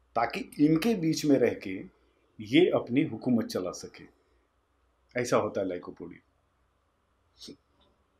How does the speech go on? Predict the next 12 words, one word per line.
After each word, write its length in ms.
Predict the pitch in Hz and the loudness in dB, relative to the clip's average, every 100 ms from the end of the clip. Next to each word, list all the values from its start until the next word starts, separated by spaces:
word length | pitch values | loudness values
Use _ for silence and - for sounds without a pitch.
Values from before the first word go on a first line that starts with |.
| _ _ _ _ _ _ - | _ _ _ _ _ _ -2
अपने 280 | - 185 190 | 0 0 0
से 160 | 185 | 0
strong 380 | - 135 139 151 | 0 4 4 4
की 60 | 165 | 4
तरफ 260 | 160 147 | 4 6
ये 100 | 156 | 4
जल्दी 280 | 139 139 151 | 6 6 4
नहीं 180 | 151 143 | 2 0
जाता। 360 | 101 82 - - - - - _ _ _ _ _ _ _ _ _ _ _ _ _ _ _ _ _ _ _ - _ _ _ _ _ _ _ _ _ _ _ _ - | -2 -6 -14 -20 -20 -20 -20 _ _ _ _ _ _ _ _ _ _ _ _ _ _ _ _ _ _ _ -20 _ _ _ _ _ _ _ _ _ _ _ _ 4
और 260 | 127 - - | 6 6 6
कभी 260 | 127 190 | 4 4
भी 400 | 196 160 - - | 2 0 -2 -6